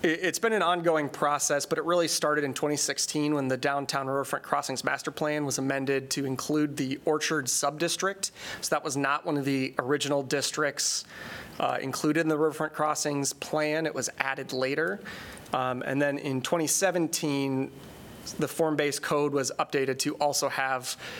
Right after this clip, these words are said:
uh, an orchard district that corresponds to this area shown. It's on the west side of the map. You can kinda see it in a brown color, um,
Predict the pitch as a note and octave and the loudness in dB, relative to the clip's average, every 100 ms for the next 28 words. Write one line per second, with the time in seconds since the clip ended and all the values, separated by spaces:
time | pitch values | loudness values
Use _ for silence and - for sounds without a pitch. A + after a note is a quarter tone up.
0 | - - - C3 D3 C#3+ D#3+ C#3+ - C#3 | -12 -6 0 0 0 0 0 0 0 -2
1 | B2 C#3+ B2+ - C#3 C3 - - - - | 0 0 0 0 -2 -2 -2 -4 -2 0
2 | C#3+ C3+ - - C3+ B2+ B2 - C#3+ C3 | 2 2 0 0 2 0 0 -2 0 0
3 | A#2+ - C3+ C3 B2 B2 B2 - - - | -2 0 0 2 2 0 -2 -6 -14 -14
4 | - - - D3+ C#3 C3 B2+ - C#3 C3 | -8 -2 2 2 2 0 -2 0 0 2
5 | C#3 C3+ - C#3 C3 B2+ B2+ C3 C3 - | 2 2 0 0 0 -2 0 0 -2 -2
6 | C3 C3 D3+ C3 A#2+ C#3 C3 C#3+ B2 A#2+ | -2 0 -2 -2 -2 0 -2 0 -2 -2
7 | A#2+ - - - - - C3+ B2+ D#3+ D3+ | -6 -14 -16 -16 -14 -6 -4 2 2 2
8 | D3 - D3 C#3+ C#3 C#3 - - - - | 0 0 2 2 0 -2 -12 -10 -10 -10
9 | - - B2 A#2+ | 0 2 2 -2